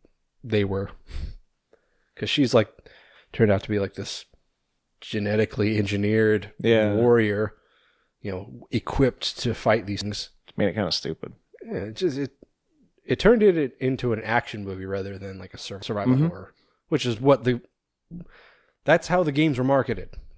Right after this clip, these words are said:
Speaker 1: as survival horror.
Speaker 2: Exactly.
Speaker 1: <laughs> Um,
Speaker 2: And I mean, the last we had heard about the, the reboot of the movie, it was gonna be going back to those roots.
Speaker 1: Right.
Speaker 2: So I don't know if this is,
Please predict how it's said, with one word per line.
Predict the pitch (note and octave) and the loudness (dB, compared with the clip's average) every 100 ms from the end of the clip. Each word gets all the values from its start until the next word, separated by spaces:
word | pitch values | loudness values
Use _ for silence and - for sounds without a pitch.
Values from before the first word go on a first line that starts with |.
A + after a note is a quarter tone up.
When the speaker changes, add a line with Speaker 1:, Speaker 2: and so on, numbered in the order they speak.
| - | -12
Speaker 1:
as | G#2+ - | -10 -6
survival | B2+ A2 B2 A2+ | -6 0 0 0
horror. | A#2 G2 - | -6 -10 -10
Speaker 2:
Exactly. | - F3 C#3 F2+ - | 0 2 2 -2 -2
Speaker 1:
<laughs> | - - - _ - - - - _ _ _ _ _ | -2 -4 -20 _ -20 -20 -20 -20 _ _ _ _ _
Um, | G#2+ G2+ G2 F#2+ - - | -10 -8 -12 -14 -14 2
Speaker 2:
And | D#3 | 2
I | |
mean, | E3+ E3 | 4 0
the | |
last | E3+ G#3 F#3 | 0 -2 0
we | |
had | C#3 | 2
heard | C#3 E3+ | 4 4
about | A#2+ A2 | 2 0
the, | G#2+ G2+ G2 | -2 -4 -4
the | G#2 | -4
reboot | A2+ A2 G#2 | -2 -2 -4
of | |
the | F2+ | -4
movie, | F#2+ F3 C#3 F#2+ | 6 6 6 2
it | F2 | -4
was | G2 | -6
gonna | G2+ | -6
be | G2 G2 | -6 -4
going | G2+ F#2 | -4 -2
back | A2+ G2+ | -2 -2
to | - | -2
those | G2+ F#2+ F2+ | -2 0 -2
roots. | G2+ C3 G2 F#2 - - - _ _ _ _ _ _ _ _ - | 4 4 4 0 -4 -6 -8 _ _ _ _ _ _ _ _ -10
Speaker 1:
Right. | G2+ F#2+ G2+ - _ _ _ | -8 -8 -10 -18 _ _ _
Speaker 2:
So | - F2+ | -6 -2
I | F#2+ | 0
don't | E2+ | -2
know | F2+ F2+ | -4 -6
if | - | -8
this | F#2+ - | -10 -10
is, | G2+ - | -10 -12